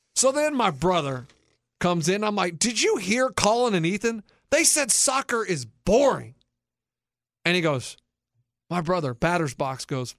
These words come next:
"I'd have to agree with him." And I about fell out of my chair. And we watched the first six minutes of the game, and there was so much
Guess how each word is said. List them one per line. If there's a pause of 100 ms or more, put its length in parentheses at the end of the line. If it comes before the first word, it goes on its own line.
(160)
"I'd
have
to
agree
with
him." (600)
And
I
about
fell
out
of
my
chair. (720)
And
we
watched
the
first
six
minutes
of
the
game, (380)
and
there
was
so
much